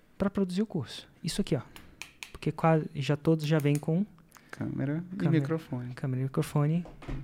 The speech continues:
Speaker 1: Então você precisava só disso. Então o custo de produção, baixíssimo. Mas a produção não é só produzir uma cópia,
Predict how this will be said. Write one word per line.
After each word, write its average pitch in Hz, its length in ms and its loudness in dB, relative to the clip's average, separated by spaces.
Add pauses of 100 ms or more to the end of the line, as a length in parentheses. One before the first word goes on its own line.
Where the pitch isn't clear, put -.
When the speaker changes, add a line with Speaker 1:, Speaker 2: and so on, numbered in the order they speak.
(840)
Speaker 1:
Então 180 140 2
você 233 120 4
precisava 196 360 6
só 220 140 2
disso. 151 180 -2
Então 196 120 4
o 185 40 4
custo 269 360 4
de 175 100 2
produção, 165 560 4 (260)
baixíssimo. 151 640 2
Mas 185 180 6
a 185 60 8
produção 196 360 6
não 277 100 8
é 262 60 8
só - 260 8
produzir 147 380 2
uma 139 160 6
cópia, - 400 0